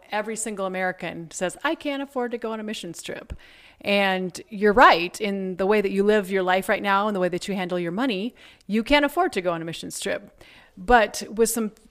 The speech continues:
simple steps and some changes in your lifestyle, you can afford to go on the, a missions trip. And one of the areas that I would,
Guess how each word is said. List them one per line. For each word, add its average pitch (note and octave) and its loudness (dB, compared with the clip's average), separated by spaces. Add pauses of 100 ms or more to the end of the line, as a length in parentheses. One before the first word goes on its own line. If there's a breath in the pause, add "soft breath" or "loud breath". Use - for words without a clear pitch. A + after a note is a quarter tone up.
(460)
simple C4 0
steps C#4 2
and F#3+ -8
some F#3 -8
changes A#3 -2
in F#3+ -4
your F3+ -4
lifestyle, G3+ 0
you A3 0
can E4+ 0
afford F#3+ 0
to E3+ -4
go E3+ -2
on E3 -4
the, E3 -8
a F3 -4
missions E3 -8
trip. - -10 (240 loud breath)
And G#3+ 0
one B3 4
of C4+ 2
the A#3 4
areas G#3 2
that G#3 0
I F#3+ 2
would, F#3 -2